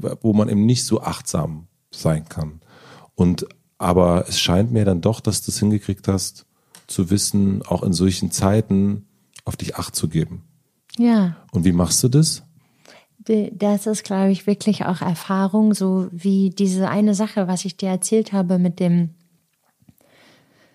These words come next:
Speaker 2: wenn ich früher ein Buch rausgebracht habe, meine Erfahrung mit Bücher machen und Promo machen ist, äh, Feuchtgebiete geht auf Platz eins und ist einfach acht Monate auf Platz eins.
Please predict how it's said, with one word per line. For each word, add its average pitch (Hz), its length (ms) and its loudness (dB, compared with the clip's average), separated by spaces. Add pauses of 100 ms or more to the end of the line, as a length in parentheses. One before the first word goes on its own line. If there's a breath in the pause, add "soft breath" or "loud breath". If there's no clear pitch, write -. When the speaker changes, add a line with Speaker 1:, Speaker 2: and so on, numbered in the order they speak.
(380 soft breath)
Speaker 2:
wenn 196 240 2
ich 196 80 0
früher 240 220 2
ein 214 100 4
Buch 254 320 0
rausgebracht 175 680 -6
habe, 185 280 -8 (880)
meine 208 280 2
Erfahrung 208 840 2 (180)
mit 196 240 2
Bücher 208 280 -2
machen 196 360 0
und 180 160 -6
Promo 220 360 2
machen 185 360 -2
ist, - 440 -6 (120)
äh, 208 200 -2
Feuchtgebiete 214 600 0
geht 202 200 0
auf 196 120 -2
Platz 202 300 -4
eins 226 480 2
und 180 220 0
ist - 180 -2
einfach 185 340 0
acht - 300 -6
Monate 185 420 2
auf 180 120 -8
Platz - 280 -6
eins. 135 400 -4